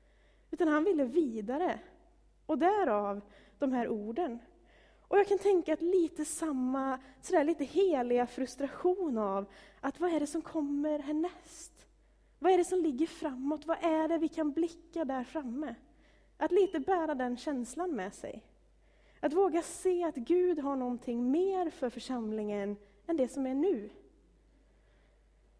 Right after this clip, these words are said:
Det är en lite läcker tanke också. Och så har jag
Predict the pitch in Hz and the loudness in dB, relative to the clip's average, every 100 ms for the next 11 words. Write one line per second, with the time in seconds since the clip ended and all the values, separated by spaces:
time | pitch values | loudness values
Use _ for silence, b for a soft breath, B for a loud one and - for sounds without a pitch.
0 | _ _ _ _ _ _ _ - 240 320 | _ _ _ _ _ _ _ -8 -2 0
1 | 359 320 302 262 - - 240 226 226 214 | 0 -4 -6 -6 -10 -10 -10 -8 -10 -10
2 | - - - - _ _ _ _ _ _ | -14 -16 -16 -20 _ _ _ _ _ _
3 | _ _ _ _ _ _ _ _ _ _ | _ _ _ _ _ _ _ _ _ _
4 | _ _ _ _ _ 285 339 330 302 | _ _ _ _ _ 0 6 6 6